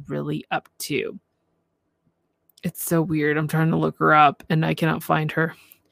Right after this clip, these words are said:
Does she even have Instagram? As I'm playing investigate over here, I cannot find her. It seems like she's not on Instagram. This is so weird. But that's my theory. I feel like she ended up probably,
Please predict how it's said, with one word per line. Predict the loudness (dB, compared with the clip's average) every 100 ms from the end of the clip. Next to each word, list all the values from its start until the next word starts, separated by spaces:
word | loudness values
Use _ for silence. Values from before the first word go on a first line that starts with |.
| _ _ _
Does | -4 -4
she | -6
even | -4 -2 0
have | 2 2 2
Instagram? | 4 6 6 4 2 6 6 6 4 _ _ _ _ _ _ _ _ _ _ _ -20 -20 -20 -20 -4
As | 2 6
I'm | 6 4
playing | 4 6 8 8
investigate | 6 6 4 2 -6 -2 0
over | 0 -2 -4
here, | -2 0 0 -2 -2
I | 0
cannot | 2 2
find | 4 4 4
her. | 2 0
It | -4
seems | 2 4
like | 4
she's | 0 0
not | 4 4
on | 4
Instagram. | 0 -4 -4 -4 -4 -6
This | -8 -6
is | -6
so | 2 2
weird. | 4 2 2 0 -12 -20 -16 4
But | 6
that's | 6 6
my | 6 4
theory. | 6 6 4 4
I | 2
feel | 2 4 6
like | 6
she | 2 -2 0 2
ended | 2 4 6
up | 4 4
probably, | -2 0 2 4 4 4 4